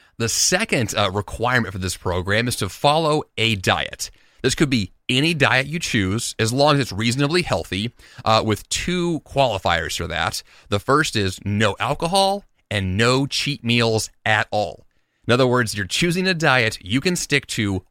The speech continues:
all day, every day for seventy-five straight days. That's tough. <laughs> The next one is to drink four liters or about one gallon of water per day. Uh, for a lot of people, this is reasonable to do, but you definitely want to do this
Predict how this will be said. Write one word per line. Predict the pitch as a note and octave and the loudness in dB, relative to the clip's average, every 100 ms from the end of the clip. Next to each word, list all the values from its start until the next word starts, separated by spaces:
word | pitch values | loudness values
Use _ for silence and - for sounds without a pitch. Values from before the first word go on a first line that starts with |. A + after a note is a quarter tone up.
| _ | _
all | G#2+ B2+ | -2 0
day, | D#3 D3+ B2 G2+ F#2 - _ | 2 2 2 0 -4 -10 _
every | A2+ A2+ D3+ | 2 2 2
day | B2+ A2 G2+ F#2+ - _ | 2 2 2 0 -6 _
for | A2+ | -2
seventy-five | - - A#2 A2 A2 G#2+ G2 F2+ | -2 0 0 2 0 2 2 2
straight | - - E2+ D#2+ | -2 -4 -4 -4
days. | F2 A#1+ - - - _ _ _ _ _ _ _ | -6 -6 -8 -8 -12 _ _ _ _ _ _ _
That's | A#2 - | 0 0
tough. | - - - - _ - - | -2 -2 -6 -18 _ -14 0
<laughs> | G3 - - - - - - - | 0 0 -6 -18 -18 -18 -20 0
The | B2+ | 2
next | B2+ C#3+ A#3 - | 4 4 2 0
one | G#2+ F#2 F2+ | 0 0 0
is | A2 A2+ | -2 -2
to | - B2 | 0 -2
drink | G#2+ C3 C#3+ C3+ | 2 2 2 -2
four | - F3 F#3+ | -4 2 2
liters | D3+ C#3+ C3 C3+ A#2 | 4 2 2 2 2
or | |
about | G#2 G#2 F#2 | 2 2 0
one | F#2+ C#3 C#3 | 2 2 4
gallon | A#2+ A2+ A2+ | 2 2 0
of | F2+ | -2
water | G2 G#2+ A2 A2 | 0 2 2 0
per | - F#2+ | -2 -4
day. | F2+ G#2+ G#2+ A2 - - - | 2 2 4 2 -4 -18 -4
Uh, | G#2 | -4
for | - B2+ | 2 2
a | |
lot | A#2+ C3 | 4 0
of | C#3+ | 2
people, | C3+ C3 | 0 0
this | A2+ - | -2 -4
is | F2 F2+ | -4 -2
reasonable | A2+ A2 G#2 G2 | -2 0 -2 -2
to | G2+ | -4
do, | G2 D#3 E3+ | 0 2 2
but | B2 - | 0 -6
you | A2 | -6
definitely | G#2 F#2+ C3+ D3+ B2+ A#2+ | -6 -2 0 0 0 0
want | A2+ | 2
to | G#2 | 0
do | F#2 A#2 | 0 0
this | A2 G#2+ - | 2 0 -2